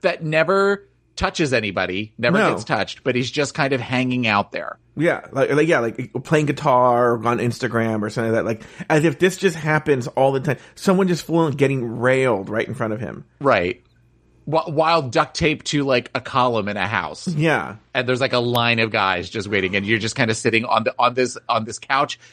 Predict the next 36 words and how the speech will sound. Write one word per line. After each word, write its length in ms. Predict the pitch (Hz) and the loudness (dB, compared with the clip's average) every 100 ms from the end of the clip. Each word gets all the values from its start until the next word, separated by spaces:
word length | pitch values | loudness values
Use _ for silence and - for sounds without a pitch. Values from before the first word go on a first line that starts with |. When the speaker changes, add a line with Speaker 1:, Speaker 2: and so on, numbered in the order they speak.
| _ | _
Speaker 1:
that 180 | 170 135 | -2 0
doesn't 260 | 160 156 185 | 0 0 0
have 180 | 185 180 | 0 0
cushions, 520 | 254 233 113 101 139 | 0 0 -2 -2 -4
Speaker 2:
Mm-hmm. 320 | 139 131 123 | -4 -4 -2
Speaker 1:
that 180 | 120 131 | 0 0
you're 140 | 131 123 | 0 -2
just 380 | - 143 139 - | 0 -2 -2 -2
kind 260 | 135 135 | 0 2
of 120 | 131 | 0
just, 200 | 117 131 | 0 -2
where 120 | 131 123 | 2 2
you're 100 | 120 | 2
just 160 | 127 | 0
sort 140 | 147 123 | 0 0
of 60 | 117 | 0
sitting 340 | 143 131 127 | 2 2 2
on, 200 | 127 123 | 0 0
like, 200 | 117 101 | 0 -2
the, 100 | 113 - - | -6 -6 -2
the, 180 | 120 - | 0 0
the, 260 | 113 107 92 98 | 0 0 0 0
the, 400 | 104 101 98 - _ _ _ _ | 2 4 2 0 _ _ _ _
like, 140 | 117 107 | 0 2
the 80 | 113 | 0
burlap 600 | 98 143 131 127 131 - | 0 0 2 2 0 0
that 120 | 131 | 0
the, 240 | 131 135 - | 0 -2 0
it's, 260 | - 139 - - | 0 0 -2 -2
it's 300 | 147 - - | -2 -4 0
just 260 | 156 - 107 113 | 0 0 -2 -2
weird. 360 | 92 78 - - - - | -2 -2 -8 -12 -14 -4
Speaker 2:
There's 260 | 214 392 370 | 0 0 0
Speaker 1:
It's 80 | 240 | 0
just 120 | 226 | 2
Speaker 2:
one 320 | 226 214 190 | 2 2 0